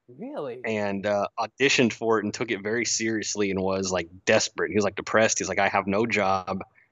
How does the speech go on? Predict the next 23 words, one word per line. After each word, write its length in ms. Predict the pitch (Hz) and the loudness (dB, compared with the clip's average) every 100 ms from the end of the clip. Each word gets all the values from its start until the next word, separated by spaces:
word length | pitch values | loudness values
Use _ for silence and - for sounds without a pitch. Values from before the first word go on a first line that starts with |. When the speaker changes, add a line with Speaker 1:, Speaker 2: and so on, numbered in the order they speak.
| _ _ _ _ _ _ | _ _ _ _ _ _
Speaker 2:
E 120 | 123 | 0
Street 320 | - 123 123 | 2 2 2
Band 240 | 107 113 98 | 4 4 4
is 100 | - | 0
done 440 | 104 107 107 104 - | 0 0 2 0 -2
forever. 580 | 101 101 117 110 107 - _ _ _ _ _ | 0 2 2 2 0 -4 _ _ _ _ _
And 260 | 113 98 92 | 0 0 2
what 140 | 113 | 4
am 100 | 117 | 4
I 120 | 104 101 | 4 2
gonna 200 | 98 92 | 0 -2
do? 240 | 98 104 | -4 -2
Like, 140 | 95 | -2
I, 240 | 101 98 107 | -2 0 0
I 100 | 104 | 0
have 360 | 104 - 117 - | 0 0 0 0
to 80 | 104 | -2
land 260 | 98 90 | -2 -2
this 160 | 87 - | -2 -4
gig. 280 | 95 82 82 | -6 -8 -6
I 120 | 95 | -4
have 420 | - - 110 - | -4 -2 -2 -2
to 60 | 226 | -4